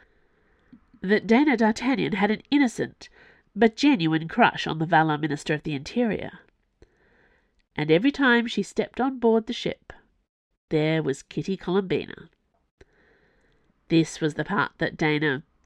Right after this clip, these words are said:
felt slightly bad about, but only slightly, because Kitty did work for a criminal mastermind. Kitty flirted with Dana quite a lot, and Dana had been flirting back.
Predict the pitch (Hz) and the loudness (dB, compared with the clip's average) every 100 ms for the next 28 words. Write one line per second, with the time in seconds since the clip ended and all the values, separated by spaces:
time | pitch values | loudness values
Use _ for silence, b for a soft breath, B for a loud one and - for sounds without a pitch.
0 | _ - - - 359 269 - - 233 214 | _ -20 -20 2 2 2 -6 -2 2 2
1 | - 170 165 180 160 - - 87 - - | 2 -4 0 2 0 -2 -10 -12 -12 -20
2 | - b b b b b - 247 220 175 | -20 b b b b b 2 6 6 6
3 | 160 - 208 - - - - _ _ - | -2 -2 -2 -2 -10 -20 -20 _ _ -6
4 | 185 196 - 220 208 175 190 170 175 165 | 0 0 0 -2 -2 -4 -2 0 2 2
5 | - - 151 - 175 139 117 165 165 - | 0 -4 -6 -4 -6 -4 -4 -2 -4 -8
6 | - - - _ - _ _ _ _ _ | -14 -14 -14 _ -20 _ _ _ _ _
7 | _ _ _ _ _ _ _ _ - 196 | _ _ _ _ _ _ _ _ -2 0
8 | 170 139 170 147 143 143 139 156 160 165 | 0 -2 0 0 -2 -8 -6 -4 -4 -6
9 | - 160 _ _ _ - 143 - - 147 | -8 -16 _ _ _ -8 -8 -6 -8 -8
10 | - _ - _ _ b b b b b | -10 _ -20 _ _ b b b b b
11 | b 165 151 156 156 156 151 143 - 165 | b -4 0 0 0 -2 -6 -10 -4 -2
12 | 147 - 180 170 165 _ - | -2 -8 -8 -8 -10 _ -20